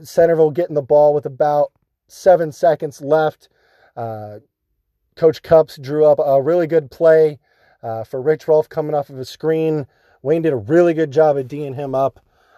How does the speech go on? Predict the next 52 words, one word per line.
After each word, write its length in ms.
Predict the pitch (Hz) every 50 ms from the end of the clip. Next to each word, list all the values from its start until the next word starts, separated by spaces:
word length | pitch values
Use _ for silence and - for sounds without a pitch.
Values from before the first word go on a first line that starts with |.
| _ -
Um, 420 | 123 127 123 120 120 113 113 113 _
he 180 | - - - 151
got 280 | 147 156 151 143 - _ _ _ _ _ _ _
a 80 | 139
couple 380 | - - - 202 208 202 190 180
of 80 | 180 170
attempts 440 | 165 131 - 175 175 170 156 - -
off 300 | - 160 160 170 156 _
down 280 | - 170 160 156 151 151
low 180 | 160 160 156
on 120 | 156 156 147
the 80 | 143
block, 500 | 127 _ 160 156 156 156 156 151 _ _ _ _ _ _ _ _ _ _ -
uh, 240 | 139 127 127 127 131
and 120 | 147 135
then 100 | 143 143
the 60 | 143 135
ball 220 | 120 147 151 156
just 140 | 151 135 -
kinda 220 | - 170 156 143
bounced 360 | 127 147 151 151 151 - -
around 260 | 147 151 151 156 151 151
a 40 |
number 280 | 151 147 147 143 143 139
of 80 | 139 123
times. 480 | - 156 147 147 147 147 139 123 - _ _ _ _ _ _
Came 180 | - 196 190 185
back 200 | 180 175 160 -
out 160 | 170 170 -
to 80 | 160 147
Gabe 460 | 127 147 160 160 160 156 151 135 135 _ _ _ _ _ _
as 160 | - 151 139
he 80 | 147 147
dribbled 300 | 135 160 165 151 160 147
to 80 | 151 143
the 100 | 143 135
corner. 380 | - - 160 151 151 151 147
He 160 | 135 - 151
put 220 | 131 - - 170 165
up, 280 | 160 160 - - - _ _ _ _ _ _ _ 139
uh, 360 | 135 135 131 131 120 113 - - _ _ _ _ _ _ _ _ _ _ _ _ - _ _ _ _ -
a 180 | 113 143 151
sort 240 | - - - 175 165
of 60 | 151
a 60 | 151
fall 320 | 135 _ - 170 160 165 165
away 200 | 156 160 151 139
two 260 | _ - - 175 160
that 120 | 156 156
was 100 | 151 131
very 240 | 127 156 151 151 139
contested. 720 | _ 143 135 131 - 160 156 - - _ 156 151 147 131